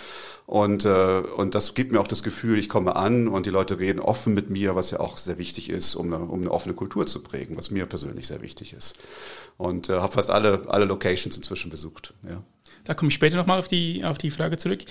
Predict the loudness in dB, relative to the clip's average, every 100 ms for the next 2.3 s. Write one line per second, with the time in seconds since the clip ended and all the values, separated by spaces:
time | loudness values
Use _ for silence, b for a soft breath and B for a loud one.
0 | B B B B 4 6 6 6 6 6
1 | 4 6 4 6 6 6 4 4 2 4
2 | 6 4 0